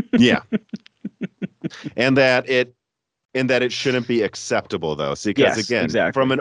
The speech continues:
Speaker 1: old steel baron's perspective, he would say, "I was mad when my workers wanted more than a meal a day, and now they have three?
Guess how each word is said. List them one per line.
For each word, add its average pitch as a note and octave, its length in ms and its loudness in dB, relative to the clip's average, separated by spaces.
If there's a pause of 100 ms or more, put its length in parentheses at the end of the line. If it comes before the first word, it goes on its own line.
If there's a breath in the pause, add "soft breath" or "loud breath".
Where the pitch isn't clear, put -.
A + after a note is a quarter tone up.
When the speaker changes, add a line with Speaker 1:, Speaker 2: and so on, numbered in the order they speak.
Speaker 1:
old F#3+ 420 0
steel E3+ 440 0
baron's G2 400 2
perspective, F#2 640 -2
he A2+ 140 -2
would A2 140 0
say, G#2+ 460 2 (420)
"I E3+ 120 -6
was C#3 200 -2
mad A#2+ 220 2
when A#2+ 100 2
my A2+ 140 2
workers A2+ 460 0
wanted A2+ 280 0
more A#2+ 240 2
than B2+ 120 0
a A#2+ 60 2
meal C#3+ 300 2
a C3+ 80 2
day, F#3 320 2
and B2+ 80 2
now D3 160 0
they E3 100 2
have D#3+ 140 0
three? A#3+ 400 0